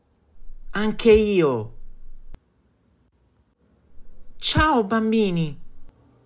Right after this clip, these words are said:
Come posso aiutarvi? Stiamo cercando due ospiti.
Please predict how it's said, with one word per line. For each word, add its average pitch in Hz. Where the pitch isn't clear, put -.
Come 311
posso 294
aiutarvi? 135
Stiamo 190
cercando 143
due 202
ospiti. 113